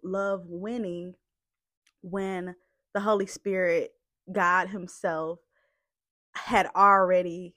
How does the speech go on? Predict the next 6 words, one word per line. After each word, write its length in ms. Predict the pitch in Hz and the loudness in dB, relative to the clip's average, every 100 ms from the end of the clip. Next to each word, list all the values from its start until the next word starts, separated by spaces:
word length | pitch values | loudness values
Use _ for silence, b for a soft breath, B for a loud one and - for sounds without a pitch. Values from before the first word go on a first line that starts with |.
| _ | _
created 760 | - 208 185 175 175 156 131 - _ _ _ | -8 -6 -2 -2 -2 -4 -6 -8 _ _ _
the 200 | 196 220 | 2 4
rainbow 800 | 180 175 208 190 165 160 170 233 - 262 - | 4 4 4 4 2 2 0 -2 -8 -12 -4
<laughs> 1160 | 277 - - _ _ _ _ _ _ _ _ - | -4 -4 -10 _ _ _ _ _ _ _ _ -10
years 440 | 196 247 302 294 | 2 4 4 2
prior, 640 | - 269 233 170 151 165 | 6 10 10 8 0 -4